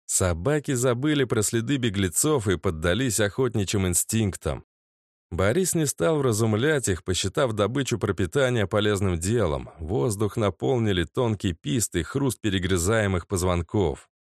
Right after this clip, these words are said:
Удлинившийся неизвестно насколько по времени поход требовал разумного отношения к продуктам питания,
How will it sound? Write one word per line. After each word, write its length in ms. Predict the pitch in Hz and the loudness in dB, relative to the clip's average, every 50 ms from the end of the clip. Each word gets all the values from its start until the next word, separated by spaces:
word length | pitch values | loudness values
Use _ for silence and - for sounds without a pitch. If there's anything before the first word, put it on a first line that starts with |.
| _ _ _ _ _ _ - | _ _ _ _ _ _ -4
Удлинившийся 880 | 87 90 85 80 87 90 95 107 139 156 156 139 - 151 135 123 - 131 | -2 -2 0 0 0 0 0 0 0 0 0 0 0 0 0 0 0 0
неизвестно 640 | 120 117 110 95 90 113 151 156 143 - - 117 110 | 2 2 0 0 0 0 0 0 -2 -2 -2 0 0
насколько 580 | 104 98 90 - - - 73 131 - - 101 | 0 0 0 -2 -2 -2 -2 -2 -2 -2 -2
по 160 | - 101 92 | 0 0 0
времени 440 | 85 90 113 139 131 120 110 98 90 | 2 0 0 0 0 0 0 0 0
поход 520 | - - 85 82 - - 151 139 98 85 - | 0 0 -2 -2 -2 -2 -2 -2 -2 -2 -4
требовал 500 | 123 131 143 135 123 120 117 117 113 104 | -4 -2 -2 -2 -2 -2 0 0 0 2
разумного 640 | 98 90 85 82 107 139 135 127 117 110 104 104 | 2 0 0 0 -2 -2 0 0 0 2 2 0
отношения 640 | 92 - - 92 87 - - 135 135 123 110 95 90 | 0 0 0 -2 0 0 0 0 0 0 0 0 -2
к 80 | - | -2
продуктам 560 | - 98 95 90 95 117 107 - - 98 87 - | -2 -2 -2 -2 -2 -4 -6 -4 -4 -4 -2 -2
питания, 720 | 90 80 - - 117 123 117 104 85 73 67 64 60 | -4 -4 -2 -2 0 0 0 0 0 -2 -4 -6 -8